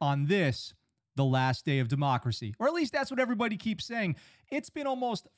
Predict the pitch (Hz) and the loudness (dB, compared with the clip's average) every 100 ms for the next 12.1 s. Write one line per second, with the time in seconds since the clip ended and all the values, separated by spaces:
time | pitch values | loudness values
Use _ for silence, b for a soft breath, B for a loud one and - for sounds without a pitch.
0 | _ 233 226 240 240 226 - 151 214 277 | _ 0 2 2 0 -4 -8 -2 0 0
1 | 302 196 107 - b - 175 165 180 147 | 0 -2 -4 -12 b -8 -6 -2 -2 0
2 | 165 160 143 - 131 143 - 160 139 131 | 0 0 -4 -10 -6 -4 -4 -4 -2 -2
3 | 143 - 120 107 110 233 277 277 262 185 | -6 -6 -6 -4 0 0 0 -2 -2 -2
4 | 240 233 214 b b _ - 233 240 - | -2 -2 -4 b b _ -6 -2 -2 -2
5 | 214 202 175 175 - - 175 175 160 175 | -2 0 0 -4 -4 -6 -4 -4 -4 -4
6 | 160 123 110 b b 175 135 170 139 175 | -2 0 -4 b b -4 -2 0 2 2
7 | 185 185 180 160 135 151 175 208 196 - | 0 0 0 0 -2 0 0 -2 -4 -10
8 | - 135 170 - - 165 147 127 - - | -10 -2 -2 -2 -6 -2 -2 -2 -6 -6
9 | 127 107 - b b - 135 127 170 214 | -4 -4 -8 b b -2 0 2 2 0
10 | 175 175 202 202 196 b b _ _ - | -2 -4 -2 -2 -4 b b _ _ -2
11 | 277 262 247 226 190 208 - 214 196 190 | 0 0 0 0 0 -2 -2 -2 0 0